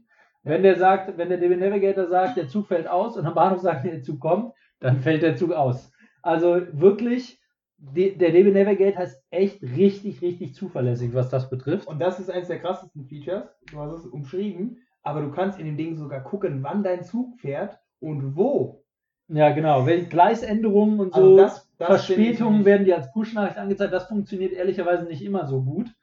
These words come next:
Speaker 1: Aber, ähm, aber grundsätzlich ist es schon mal vorhanden als Feature.
Speaker 2: Ist, ist das schon Nerd Talk, was wir hier machen?
Speaker 1: Und, warte, warte, und was ich, was ich auch großartig finde, was die wenigsten wissen,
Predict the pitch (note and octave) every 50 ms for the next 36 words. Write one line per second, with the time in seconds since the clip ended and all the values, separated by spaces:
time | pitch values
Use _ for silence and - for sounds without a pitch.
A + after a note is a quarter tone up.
0 | _ _ _ _ _ - D#3 D#3+ D#3+ E3 D#3+ D#3 D#3 D#3+ - - D#3+ D#3 D#3 D#3
1 | D#3 - D3 D3+ C#3 C3+ C3+ E3 G3 A#3 A3 - G3 F#3 F3+ - F#3+ C#3 F3+ F3
2 | - E3+ D3+ - - E3+ D#3+ D#3+ D3 C3 - D3 B2 D#3 F3 F3+ F3 D3+ D3 C3+
3 | B2+ B2+ - C#3+ C3 B2+ - F3+ - - - D#3 C3+ - F#3+ F3 E3+ - E3+ D3
4 | C3+ B2+ B2 C#3 - - - F#3+ G3+ G3 - G3 G3 - F#3+ F#3 F#3 F#3 F#3+ G3
5 | G3+ A3 - - - _ C#3+ D#3+ D#3+ E3+ E3 E3 E3+ F3+ F#3 G#3+ - - _ _
6 | F#3+ G3 G#3+ - - _ E3+ E3 - F#3 D3 - - - D#3 D3+ C#3+ - - -
7 | G3 G#3 G3+ - - D3+ D3 C#3+ D3+ D3 C3 B2+ D#3+ D#3 D3 C#3+ C3 B2+ C3+ B2+
8 | D3+ F#3 G3+ G3+ - - D#3+ D3 E3+ F3 - D3 D3 G3+ - -